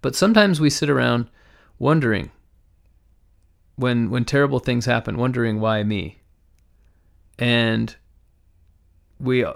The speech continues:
then, then the voices start in, and we, we give heed to these voices, which is, "You're a bad person. You deserve every bad thing that could possibly happen to you. Look at how terrible your life is. That's proof that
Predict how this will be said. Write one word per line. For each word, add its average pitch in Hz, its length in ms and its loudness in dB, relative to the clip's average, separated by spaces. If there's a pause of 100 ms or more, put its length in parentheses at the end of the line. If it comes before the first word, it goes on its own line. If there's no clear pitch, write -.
then, 147 360 0
then 147 180 4
the 156 80 2
voices 139 400 0
start 113 300 0
in, 117 320 -6
and 127 100 -6
we, 117 220 -4
we 117 180 -4
give 120 200 -4
heed 135 240 -2
to 123 60 -10
these 113 200 -4
voices, 117 420 -4
which 110 240 -6
is, 107 340 -4 (400)
"You're 135 220 2
a 156 60 4
bad 113 300 0
person. 113 440 -8 (920)
You 147 180 -2
deserve 131 500 -2
every 160 240 0
bad 127 300 2
thing 123 140 -2
that 113 120 -4
could - 140 -10
possibly 117 500 0
happen 110 340 -4
to - 120 -10
you. - 220 -10 (240)
Look 165 160 -2
at 165 80 -2
how 165 100 2
terrible 160 520 0
your 117 160 0
life 160 300 0
is. 101 320 -6 (720)
That's 156 220 2
proof 151 720 0 (760)
that 139 540 0